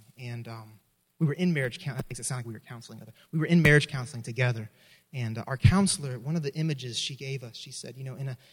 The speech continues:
in a good relationship, two people are standing," and this is what she said, "toe to toe and eye to eye." You see that,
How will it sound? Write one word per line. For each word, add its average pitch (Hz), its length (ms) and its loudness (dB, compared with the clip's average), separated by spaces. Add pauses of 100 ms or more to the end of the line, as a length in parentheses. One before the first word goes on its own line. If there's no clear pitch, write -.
(120)
in 147 80 -4
a 135 60 -2
good 180 260 8
relationship, 160 880 4 (500)
two 190 160 2
people 165 400 0
are 139 140 -2
standing," 135 500 -2
and 123 80 -6
this 135 100 -2
is 147 40 -4
what 127 80 -10
she - 100 -16
said, 123 240 -14 (220)
"toe 220 320 12
to 285 100 12
toe 156 480 4 (480)
and 139 100 -6
eye 135 200 -4
to 131 160 -6
eye." 101 240 -12 (1600)
You 156 80 -2
see 175 180 2
that, 170 240 -2